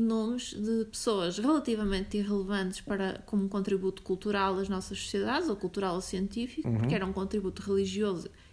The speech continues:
Speaker 1: e como nós sabemos, o contributo religioso é limitado no seu, no, na sua origem.
Speaker 2: Mas a toponímia é, de facto, eh, um ato político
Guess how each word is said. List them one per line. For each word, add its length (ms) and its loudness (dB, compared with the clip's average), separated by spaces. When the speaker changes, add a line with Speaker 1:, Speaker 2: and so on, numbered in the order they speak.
Speaker 1:
e 60 -8
como 180 0
nós 180 2
sabemos, 360 0
o 60 0
contributo 500 0
religioso 640 0
é 120 6
limitado 640 0
no 80 -4
seu, 200 -10
no, 180 -4
na 160 -2
sua 500 -4
origem. 500 4
Speaker 2:
Mas 160 4
a 60 6
toponímia 1040 4
é, 440 8
de 80 -4
facto, 760 4
eh, 800 4
um 200 4
ato 540 2
político 680 6